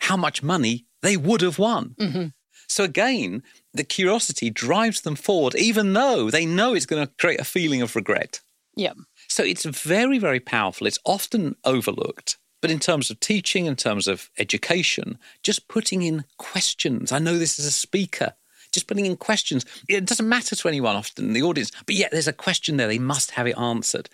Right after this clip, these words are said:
Speaker 1: So it's a really powerful technique for learning.
Speaker 2: I know you're too smart to play the lottery, but <laughs> I occasionally buy a ticket and then just have it, keep it for months and months, because I like the feeling that I might have won.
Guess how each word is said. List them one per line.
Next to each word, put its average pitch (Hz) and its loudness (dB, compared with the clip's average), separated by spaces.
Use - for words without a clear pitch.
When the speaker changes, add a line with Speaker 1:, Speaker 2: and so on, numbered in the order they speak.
Speaker 1:
So - 0
it's 151 -2
a 180 2
really 160 0
powerful - -2
technique - -6
for 92 -4
learning. 90 -2
Speaker 2:
I 240 4
know 262 4
you're 233 2
too 208 -2
smart 185 0
to 170 0
play 165 0
the 160 0
lottery, 147 -2
but 175 4
<laughs> - -18
I 247 2
occasionally 202 0
buy 180 2
a 175 -2
ticket - -2
and 196 2
then 190 4
just 196 -2
have 214 0
it, - 0
keep - 0
it - -2
for 190 -4
months 190 -2
and 180 0
months, 175 -2
because 180 -2
I 185 4
like 202 2
the - -16
feeling 190 0
that 180 2
I 185 0
might 190 0
have 170 -16
won. 156 -2